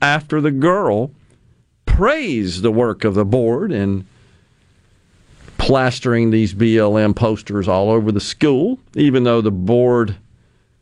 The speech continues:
policy prohibits any sort of political promotion or messaging. And you have to say, B L M is a political organization.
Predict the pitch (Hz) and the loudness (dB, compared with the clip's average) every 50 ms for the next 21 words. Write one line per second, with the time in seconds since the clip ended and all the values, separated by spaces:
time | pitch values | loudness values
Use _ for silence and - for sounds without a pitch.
0 | _ _ - - - 147 147 151 139 127 - - 120 110 107 104 104 - _ _ | _ _ -6 -2 0 0 0 0 -2 -4 -4 -2 -2 0 0 -2 -4 -10 _ _
1 | _ _ _ _ _ _ _ _ _ _ _ _ - - 131 123 107 80 131 160 | _ _ _ _ _ _ _ _ _ _ _ _ -2 0 0 0 2 2 0 0
2 | 180 156 127 117 120 - - - - - _ _ _ _ _ _ - - 107 107 | 2 2 0 -2 -4 -6 -12 -12 -14 -18 _ _ _ _ _ _ -2 0 2 2
3 | 101 - - 110 104 101 104 101 - - - 107 104 107 107 95 104 95 - - | 2 2 0 0 2 2 0 -2 -4 -4 -4 -2 0 0 -2 -2 -2 -2 -2 0
4 | 104 101 95 - - 98 98 104 107 110 101 - - 117 110 104 98 107 123 131 | 0 0 0 -2 -2 0 2 2 2 0 0 -2 -2 -2 0 2 2 4 4 2
5 | 123 123 - 113 110 127 151 196 262 247 190 170 160 - _ - - 220 214 240 | 2 -2 -4 -6 -4 -4 -4 -4 -4 -4 -6 -6 -8 -12 _ -4 -2 0 0 0
6 | 262 330 320 - 254 - - 226 - 427 302 185 117 170 - - 254 185 143 143 | 0 -2 -4 -4 -4 -2 -2 -2 0 0 0 2 2 2 0 0 0 0 2 2
7 | 170 254 311 - 143 120 135 120 - - 143 147 180 254 359 302 - - - 143 | 0 0 0 0 0 0 -2 -4 -2 0 0 2 2 2 2 0 -2 0 0 0
8 | 127 117 113 107 110 - _ _ _ _ _ _ _ _ _ _ - 147 170 170 | 2 0 0 -2 -6 -10 _ _ _ _ _ _ _ _ _ _ 0 2 2 2
9 | 131 123 107 98 95 135 139 127 - - - | 0 -2 -2 -2 0 0 0 -2 -4 -6 -12